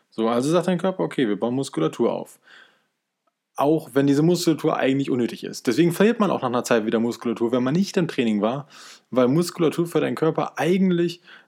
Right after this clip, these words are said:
eine irrelevante Sache ist, und zwar dann, wenn du sie nicht brauchst. Wenn du halt einen Büroalltag hast und du baust dir über, ähm, über Jahre Muskulatur auf, dann wird die nicht von heute auf morgen wegfliegen. Logisch. Aber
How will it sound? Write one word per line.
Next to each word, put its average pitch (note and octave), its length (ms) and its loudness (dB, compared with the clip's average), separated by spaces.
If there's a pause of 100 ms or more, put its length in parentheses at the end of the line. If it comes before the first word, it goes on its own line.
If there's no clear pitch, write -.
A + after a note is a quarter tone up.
eine C3+ 560 0
irrelevante D3 640 2
Sache E3+ 340 0
ist, C3+ 360 -4
und D3 140 -4
zwar D3 120 0
dann, C#3+ 200 0
wenn C#3+ 80 2
du C3 80 0
sie C3 100 -4
nicht D3 160 -8
brauchst. - 420 -2
Wenn F3 140 2
du F#3+ 80 2
halt E3 120 0
einen C3 100 0
Büroalltag A#2+ 560 -2
hast G3 240 -4
und A#2 160 -8
du - 20 -6
baust F3+ 380 -2
dir A#2 80 -2
über, G#2+ 340 -2 (720)
ähm, A2 220 -2
über G#2+ 160 0
Jahre C#3 340 2
Muskulatur C3+ 580 0
auf, D#3+ 360 0 (260)
dann B2+ 160 0
wird C#3 80 2
die C#3 80 4
nicht A#2+ 120 -4
von C3 120 -2
heute B2+ 160 0
auf - 140 -4
morgen A#2+ 160 0
wegfliegen. G3 480 -6 (340)
Logisch. B2 420 0 (280)
Aber D#3 420 0